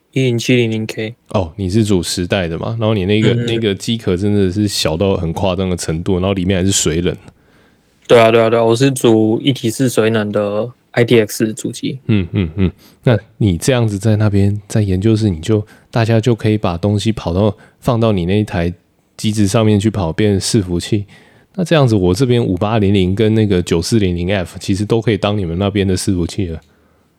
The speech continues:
Speaker 1: 是可以啊，只是你那边距离比较远嘛，你在台湾嘛，
Speaker 2: 呃，
Speaker 1: 会 delay。
Speaker 2: 对啊。会，会 delay 很久吗？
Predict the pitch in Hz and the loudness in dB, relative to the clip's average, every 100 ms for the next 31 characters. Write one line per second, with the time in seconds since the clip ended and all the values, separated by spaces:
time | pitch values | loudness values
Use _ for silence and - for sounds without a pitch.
0 | _ _ - 156 147 - 113 107 104 110 | _ _ -2 0 2 4 6 6 2 2
1 | 135 143 123 127 127 131 123 110 110 110 | 4 4 4 4 2 4 4 4 4 4
2 | - - 117 123 123 110 110 107 110 - | 0 -2 -2 0 2 2 2 -2 -8 -12
3 | _ _ - 104 127 113 101 110 107 _ | _ _ -2 2 2 2 2 2 0 _
4 | _ _ _ - 139 170 - 175 156 - | _ _ _ -8 -4 -4 -2 2 2 2
5 | 107 117 101 90 - 78 80 92 | 2 2 0 -2 -2 -4 -6 -10